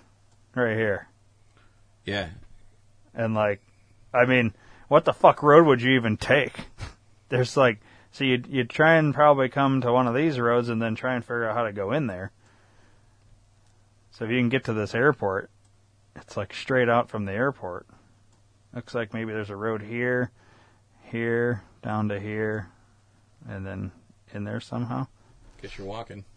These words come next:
Speaker 1: I wish I had, like, a name so, like, we could, like, somebody's had to have been here and taken pictures on the ground of it.
Speaker 2: Mm-hmm.
Speaker 1: But it doesn't look like there's a property here, like somebody, like, built a house or anything. This
Speaker 2: Mm.
Speaker 1: actually looks, now from this perspective, this looks like a hole.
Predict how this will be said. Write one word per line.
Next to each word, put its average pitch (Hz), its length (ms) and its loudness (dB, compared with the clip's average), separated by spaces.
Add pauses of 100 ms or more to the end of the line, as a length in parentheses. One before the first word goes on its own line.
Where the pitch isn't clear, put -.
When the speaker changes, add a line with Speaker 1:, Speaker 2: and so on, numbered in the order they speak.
(1120)
Speaker 1:
I 139 80 4
wish 185 120 8
I 196 40 8
had, 170 60 8
like, 156 180 8
a 117 80 6
name 113 400 6
so, 113 160 -4
like, 107 360 -2
we 120 140 -4
could, 110 220 -6
like, 117 200 -4
somebody's 233 360 6
had 135 180 8
to 123 60 6
have 104 100 2
been 120 180 6
here 117 120 4
and 107 100 0
taken 104 240 2
pictures 110 400 0
on 107 160 2
the 95 100 -4
ground 98 360 0
of 82 100 -8
it. 92 80 -4
Speaker 2:
Mm-hmm. 107 380 -8 (960)
Speaker 1:
But 131 180 0
it 127 40 0
doesn't 147 220 8
look 175 160 8
like 165 200 8
there's 156 180 10
a 151 80 6
property 123 560 4
here, 98 340 -4 (180)
like 104 220 0
somebody, 107 580 2
like, 107 200 -2
built 107 200 2
a 101 60 4
house 120 340 4
or 92 100 -4
anything. 92 380 -8 (220)
This 214 160 4
Speaker 2:
Mm. 262 80 6
Speaker 1:
actually 220 260 6
looks, 156 260 8
now 156 200 10
from 139 160 8
this 156 180 6
perspective, 151 380 4
this 156 140 2
looks 160 160 2
like 131 140 6
a 98 80 2
hole. 110 400 4